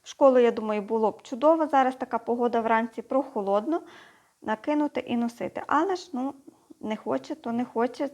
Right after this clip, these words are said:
це таке. Підлітковий вік, він тяжкий вік, і тут краще, щоб вони обирали самі, яка їм одяг, е, до вподоби.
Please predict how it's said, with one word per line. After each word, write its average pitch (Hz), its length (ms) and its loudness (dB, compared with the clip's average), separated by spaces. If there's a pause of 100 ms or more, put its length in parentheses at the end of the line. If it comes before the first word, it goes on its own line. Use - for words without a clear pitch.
(120)
це 247 320 -2
таке. - 300 -8 (640)
Підлітковий 262 680 4
вік, 311 240 -2
він 233 300 -4 (240)
тяжкий 311 400 -4
вік, 320 360 -4 (380)
і 220 100 -6
тут 302 220 -4
краще, 254 540 -2 (400)
щоб 208 240 -8
вони 220 220 -2
обирали 208 600 0
самі, 208 440 -6 (800)
яка 208 260 4
їм 247 180 4 (100)
одяг, 220 480 0
е, 185 180 -8
до 214 140 2
вподоби. 302 720 4